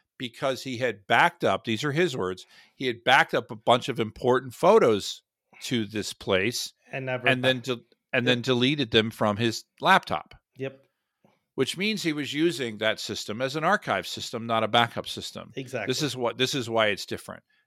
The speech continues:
Speaker 1: That's a backup system, not an archive system. And, and, and thirty day retention is a perfectly reasonable thing to do
Speaker 2: In a
Speaker 1: or
Speaker 2: backup
Speaker 1: to
Speaker 2: system.
Speaker 1: set in a backup system,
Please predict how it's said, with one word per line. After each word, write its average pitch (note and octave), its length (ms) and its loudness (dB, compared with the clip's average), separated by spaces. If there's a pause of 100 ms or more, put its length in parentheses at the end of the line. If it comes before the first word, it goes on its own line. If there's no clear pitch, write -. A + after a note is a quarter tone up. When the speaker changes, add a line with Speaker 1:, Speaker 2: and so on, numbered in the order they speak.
Speaker 1:
That's A2+ 180 -6
a D3+ 40 -6
backup E3+ 400 0
system, A2+ 340 -6
not G#2+ 160 -4
an A#2 60 -8
archive A#2 380 -4
system. F#2+ 440 -14 (480)
And, A2 280 -12
and, A2 360 -10
and A2 260 -10 (240)
thirty D#3 240 -2
day D3 160 0
retention C3 480 -8
is G#2+ 140 -6
a B2+ 80 -2
perfectly E3 600 -4
reasonable B2 520 -4
thing A2+ 240 -4
to A#2 100 -16
do G#2 420 -2 (300)
Speaker 2:
In B2+ 100 -12
a B2 40 -12
Speaker 1:
or - 20 -20
Speaker 2:
backup B2+ 280 -4
Speaker 1:
to A#2+ 100 -8
Speaker 2:
system. - 160 -4
Speaker 1:
set G#2 340 0 (300)
in B2 100 -6
a B2 40 0
backup C#3 320 -4
system, G2+ 400 -14